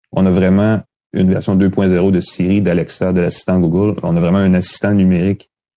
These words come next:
qui pourrait être pas mal plus le fun avec qui interagir. Euh, et j'ai hâte de voir comment ça va être reçu dans les prochains jours, ça, parce que ça m'apparaît comme le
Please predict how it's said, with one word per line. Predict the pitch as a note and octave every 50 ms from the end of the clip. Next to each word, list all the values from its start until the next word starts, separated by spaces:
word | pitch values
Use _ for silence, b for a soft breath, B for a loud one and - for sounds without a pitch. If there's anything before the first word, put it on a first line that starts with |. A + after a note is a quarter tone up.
| _ _ _ _ _
qui | - - G2+ F#2+ F#2
pourrait | F#2 - - F#2+ E2+ F2 F2 F2+
être | E2+ -
pas | F#2
mal | G2 F#2+ F2+
plus | E2 - E2+
le | E2
fun | - - F#2 F#2+
avec | F2+ E2 D#2+ E2 E2+
qui | - - - F#2 -
interagir. | - F2+ F2 F2+ F2+ E2+ E2+ D#2+ D#2+ E2+ F#2 G2 A2 A2+ G2+ - _ _ _ _ _ _ _ _ _ _ -
Euh, | E2 - - D#2+ D#2+ D#2+ D#2+ D#2+ D#2+ D#2+ D#2 D#2 D#2 D#2 D#2 D2+ D2+ - - - - - -
et | G2 G2+ F#2+
j'ai | - E2+ F2+
hâte | F2 G#2 A2
de | F#2+ F#2+
voir | F2 G2 G#2 G2+
comment | - F2+ F2
ça | - - E2
va | E2
être | E2 - - - D#2 D#2+
reçu | F2 E2+ E2+ - - A2
dans | G2 F2
les | F2 -
prochains | - - F2+ - - F2 E2+ E2
jours, | F2+ G2+ G2+ -
ça, | - F#2
parce | - - -
que | F2
ça | - - F2+
m'apparaît | F#2 F2+ - F2+ F2 F#2 G2
comme | F#2+ - F2+ F#2+ F#2 F2+
le | F2 F2 E2 E2